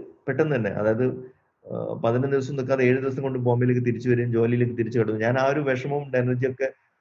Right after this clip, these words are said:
പോസിറ്റീവായിട്ട് മാറ്റി വർക്കിലേക്ക് ഡൈവേർട്ട് ചെയ്ത ഒരാളാണ്. ഞാൻ അങ്ങനെയാണ് എൻ്റെ ലൈഫിൽ എപ്പോഴും ചെയ്യുന്നത്. അച്ഛൻ മരിച്ചതിൽ ഒരുപാട് വിഷമം ഉണ്ടായിരുന്നു, പക്ഷെ അതിനെ ഞാൻ, ആ, തളരാതെ അതിനെ positive energy ആക്കി മാറ്റി. അച്ഛൻ, അച്ഛന് വേണ്ടി പടം ചെയ്യുന്ന പോലെ ആ ഒരു എനർജിയിൽ മാറ്റി കമ്പനി ചെയ്തു. എൻ്റെ ലൈഫിൽ ഏറ്റവും one of the best work-ആണ് കമ്പനി,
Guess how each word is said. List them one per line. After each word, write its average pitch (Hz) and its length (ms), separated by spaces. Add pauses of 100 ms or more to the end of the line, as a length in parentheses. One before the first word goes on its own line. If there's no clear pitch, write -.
(100)
പോസിറ്റീവായിട്ട് 143 600
മാറ്റി 120 320
വർക്കിലേക്ക് 123 540
ഡൈവേർട്ട് 110 460
ചെയ്ത 101 100
ഒരാളാണ്. 87 400 (220)
ഞാൻ 123 160
അങ്ങനെയാണ് 147 320
എൻ്റെ 135 140
ലൈഫിൽ 117 280
എപ്പോഴും 104 300
ചെയ്യുന്നത്. 92 260
അച്ഛൻ 95 220
മരിച്ചതിൽ 127 340
ഒരുപാട് 131 260
വിഷമം 127 380
ഉണ്ടായിരുന്നു, 101 340 (840)
പക്ഷെ 156 160
അതിനെ 170 220
ഞാൻ, 180 260
ആ, 151 400
തളരാതെ 147 400
അതിനെ 143 180
positive 151 400
energy 139 240
ആക്കി 127 140
മാറ്റി. 95 340
അച്ഛൻ, 101 300
അച്ഛന് 117 260
വേണ്ടി 143 220
പടം 131 300
ചെയ്യുന്ന 131 200
പോലെ 120 280 (680)
ആ 120 100
ഒരു 147 140
എനർജിയിൽ 139 280
മാറ്റി 131 160
കമ്പനി 113 240
ചെയ്തു. 101 140
എൻ്റെ 107 160
ലൈഫിൽ 120 300
ഏറ്റവും 135 260
one 127 120
of 135 80
the 135 100
best 123 240
work-ആണ് 117 380
കമ്പനി, 104 400